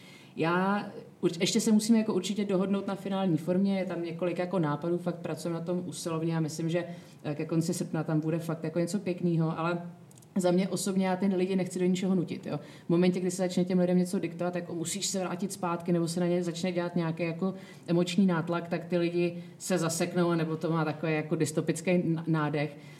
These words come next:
Já myslím, dát do světa tu zprávu, že jsme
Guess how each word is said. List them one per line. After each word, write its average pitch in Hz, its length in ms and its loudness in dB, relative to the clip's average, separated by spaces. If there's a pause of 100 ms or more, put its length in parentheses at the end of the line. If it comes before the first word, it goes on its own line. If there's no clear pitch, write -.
(120)
Já 160 160 0
myslím, 196 600 2 (100)
dát 180 280 0 (340)
do 175 100 0
světa 190 280 -2
tu 196 160 -4
zprávu, 160 540 -2
že 165 360 -2
jsme - 320 -8